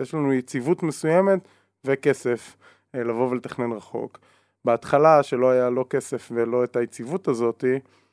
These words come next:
אז לפחות מה שיש זה את זה שהשוק פשוט יותר.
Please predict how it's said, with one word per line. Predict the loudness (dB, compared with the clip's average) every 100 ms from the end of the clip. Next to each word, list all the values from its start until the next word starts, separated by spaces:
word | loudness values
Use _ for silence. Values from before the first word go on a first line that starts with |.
| _ _ _ -10
אז | -4
לפחות | -4 -4 -2 0
מה | 0
שיש | 0 0 0 -2
זה | -2
את | -2
זה | -2 -4
שהשוק | -2 -4 -2 -2 -4 -20 _ -10
פשוט | -4 -4 -2
יותר. | -2 -2